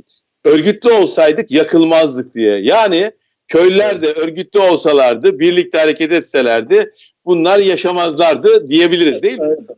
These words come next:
Speaker 2: Ya örgüt biraz böyle hani insanların kulağına eskiden böyle şey geliyor
Speaker 1: Ben
Speaker 2: ama
Speaker 1: şey
Speaker 2: bence
Speaker 1: anlamda
Speaker 2: gayet
Speaker 1: söylemiyorum. Örgütlülük deyince organize
Speaker 2: Bence
Speaker 1: olmak, bir arada hareket etmek.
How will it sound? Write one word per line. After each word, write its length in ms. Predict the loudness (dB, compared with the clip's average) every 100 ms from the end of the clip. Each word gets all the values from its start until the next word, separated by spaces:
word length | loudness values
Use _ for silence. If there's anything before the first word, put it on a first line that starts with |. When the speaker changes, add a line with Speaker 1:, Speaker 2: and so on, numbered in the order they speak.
| -8
Speaker 2:
Ya 240 | -6 -4 0
örgüt 640 | 2 2 -4 -10 -20 -20 _ _ _
biraz 360 | -4 -2 -2 -2
böyle 160 | -2
hani 180 | -2 -2
insanların 460 | -2 -2 0 -2 0
kulağına 360 | 0 0 0
eskiden 480 | 0 -2 -2 0 2
böyle 160 | 2 2
şey 240 | 0 0
geliyor 200 | 0 0
Speaker 1:
Ben 60 | -2
Speaker 2:
ama 80 |
Speaker 1:
şey 100 | -4
Speaker 2:
bence 120 | -4 -4
Speaker 1:
anlamda 280 | -4 -4
Speaker 2:
gayet 160 | 0 0
Speaker 1:
söylemiyorum. 440 | 0 -4 -6 -4
Örgütlülük 520 | -2 -2 -6 -8 -8 -2
deyince 280 | -2 0
organize 460 | 0 0 -2 -2 0
Speaker 2:
Bence 140 | 0
Speaker 1:
olmak, 360 | 0 -2 -4 -6
bir 80 | -2
arada 320 | 0 0 0
hareket 320 | 0 -2 -4
etmek. 420 | -6 -6 -6 -8